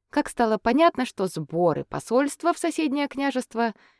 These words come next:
идут нешуточные. Встретил их прямо в городском посаде сам князь Борислав, радостно поприветствовал всех прибывших и тут же сообщил, что после того, как гости дорогие с дороги отдохнут,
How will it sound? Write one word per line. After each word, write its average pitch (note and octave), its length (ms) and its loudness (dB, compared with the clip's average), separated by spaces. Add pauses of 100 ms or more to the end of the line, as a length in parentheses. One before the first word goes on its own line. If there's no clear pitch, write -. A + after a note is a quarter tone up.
(140)
идут E3+ 500 -2
нешуточные. - 960 -10 (1160)
Встретил B3+ 600 4
их - 180 4
прямо F3+ 360 4
в D#3+ 40 -12
городском D#3+ 480 0
посаде B3 540 0
сам F3 220 0
князь G3 300 -2
Борислав, F#3 680 -4 (400)
радостно G#3 520 4
поприветствовал G#3+ 1040 0
всех - 340 -4
прибывших A#3 560 -2 (540)
и C4 80 0
тут G4 180 8
же D#4 100 4
сообщил, G#3 480 2
что F3+ 200 -2
после F3+ 320 -2
того, E3+ 220 0
как - 240 -8
гости F3 420 0
дорогие F3 500 -2
с C#3 60 -8
дороги D#3 420 0
отдохнут, A#3 640 0